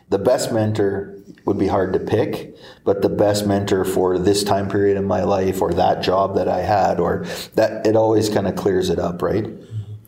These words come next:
So I think I'm on my nineteenth C A O now in my career, which is a pretty big number, right? So it's one every couple of years.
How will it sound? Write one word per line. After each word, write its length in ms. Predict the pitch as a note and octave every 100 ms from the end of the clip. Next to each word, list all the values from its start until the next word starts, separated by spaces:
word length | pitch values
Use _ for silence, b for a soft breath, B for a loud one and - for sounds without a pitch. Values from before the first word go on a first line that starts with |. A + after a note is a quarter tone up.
| -
So 120 | A2
I 40 | G#2
think 180 | C3 B2+
I'm 100 | A2+
on 120 | A2+
my 120 | G2
nineteenth 680 | F#2+ G2+ G2 F#2+ - G2 F2+
C 300 | F2+ - F#2
A 140 | F#2 G2
O 160 | F#2
now 400 | F2 F2+ F2 F2 B B B B B G2
in 120 | F#2+
my 200 | F#2 F2
career, 640 | - F#2+ F#2 F2 F2+ - -
which 200 | A2 A#2
is 140 | B2+
a 40 |
pretty 220 | - C#3 A#2+
big 180 | G#2+
number, 460 | G2 F2+ F2+ G#2 A2+
right? 320 | A2 G#2+ A#2+
So 160 | - F#2+
it's 320 | F2+ F2+ -
one 200 | F#2+ F#2+
every 180 | F#2 F#2
couple 260 | F#2+ F#2 F#2
of 80 |
years. 420 | F#2 F2+ F#2 -